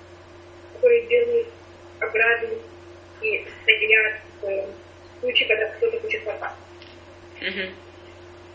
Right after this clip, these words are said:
Speaker 1: Вот так и начинается?
Speaker 2: Мне надо проверить, я не знаю сейчас пока что, я проверю.
Speaker 1: Я сохранила список возможных нехороших вещей, всех людей, которые находятся в земле.
Speaker 2: Хава, вас плохо слышно, вы можете поближе к компьютеру как-то?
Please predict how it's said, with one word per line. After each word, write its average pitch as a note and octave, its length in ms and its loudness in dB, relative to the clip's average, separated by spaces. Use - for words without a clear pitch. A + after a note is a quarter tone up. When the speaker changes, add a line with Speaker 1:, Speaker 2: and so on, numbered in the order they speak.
Speaker 1:
Вот A4+ 200 -4
так - 160 2
и - 40 0
начинается? - 600 0
Speaker 2:
Мне G#3 220 6
надо B3 180 10
проверить, G#3+ 460 4
я F#3 80 0
не F#3+ 100 -4
знаю E3+ 220 2
сейчас - 400 -4
пока D3 180 -6
что, - 180 -6
я D#3 140 0
проверю. D#3 400 -2
Speaker 1:
Я - 260 -4
сохранила B4+ 520 0
список - 220 -10
возможных A#4 460 -6
нехороших - 400 -6
вещей, - 440 2
всех C#5+ 260 4
людей, - 460 -2
которые A#4 300 -4
находятся - 360 -4
в - 300 -18
земле. - 300 2
Speaker 2:
Хава, A#3 300 6
вас A3 200 4
плохо A#3+ 300 4
слышно, A3+ 340 2
вы G3+ 100 0
можете A3 320 0
поближе G#3 440 4
к G3+ 60 -8
компьютеру A3 540 0
как-то? A#3 320 -8